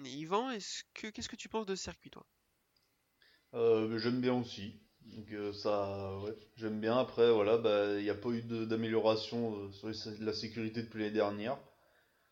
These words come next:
Speaker 2: Donc, euh, bah ouais, du point de vue des pilotes, euh, c'est pas cool, quoi. Parce que s'ils veulent pas courir sous la pluie, comme on se disait entre nous, euh, c'est que, ouais, c'est qu'il y a un gros souci, parce que bon, ils ont pas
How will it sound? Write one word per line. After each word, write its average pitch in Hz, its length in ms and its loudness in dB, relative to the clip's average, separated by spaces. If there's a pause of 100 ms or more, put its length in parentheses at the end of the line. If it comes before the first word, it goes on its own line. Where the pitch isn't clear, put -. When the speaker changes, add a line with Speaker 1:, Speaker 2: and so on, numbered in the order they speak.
(160)
Speaker 2:
Donc, 101 220 -14
euh, 101 320 0
bah 101 240 0
ouais, 110 220 0
du 107 160 -14
point 113 180 -4
de 110 60 -2
vue 110 100 -6
des 113 160 0
pilotes, 120 380 0
euh, 110 120 0
c'est 104 180 -10
pas 107 120 2
cool, 131 240 -6
quoi. 113 120 -6
Parce 95 120 -12
que 104 60 -10
s'ils 117 320 -6
veulent 117 240 2
pas 127 140 2
courir 123 360 0
sous - 180 -8
la 113 120 10
pluie, 127 320 -4
comme 117 220 -2
on 113 200 -2
se 110 120 -10
disait 110 400 0
entre 104 360 -4
nous, 131 260 -4
euh, 104 300 -10 (800)
c'est 104 120 -14
que, 101 400 2
ouais, 113 200 6
c'est 101 200 -6
qu'il 107 160 -4
y 107 60 0
a 104 80 0
un 104 100 -2
gros 107 180 -6
souci, 123 340 -8
parce 107 120 -8
que 110 60 -6
bon, 113 140 -2
ils 107 120 -4
ont 101 80 -2
pas 104 300 2